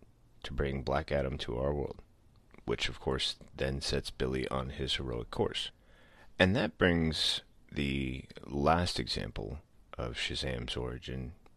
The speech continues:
provided through the nineteen ninety-four The Power of Shazam. Now, this one was written, drawn,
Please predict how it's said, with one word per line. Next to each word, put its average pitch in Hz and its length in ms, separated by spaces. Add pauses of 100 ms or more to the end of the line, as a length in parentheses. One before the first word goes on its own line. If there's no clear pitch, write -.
provided 78 520
through 69 500 (100)
the 65 160
nineteen 80 340
ninety-four - 840
The - 80
Power - 300
of 53 120
Shazam. - 360 (760)
Now, 73 180
this 110 240
one 65 320
was 62 480
written, 80 400
drawn, 67 540